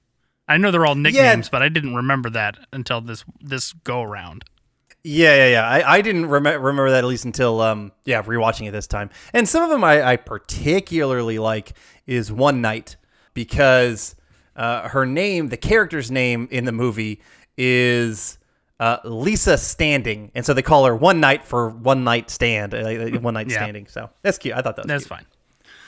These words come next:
Speaker 1: Uh, so we'll do those six characters. Um,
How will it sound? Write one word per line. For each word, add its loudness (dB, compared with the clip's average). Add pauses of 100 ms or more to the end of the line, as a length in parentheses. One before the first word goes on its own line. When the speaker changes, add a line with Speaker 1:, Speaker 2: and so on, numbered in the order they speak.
(360)
Speaker 1:
Uh, 2
so -2
we'll -4
do -2
those -2
six -8
characters. -2
Um, -8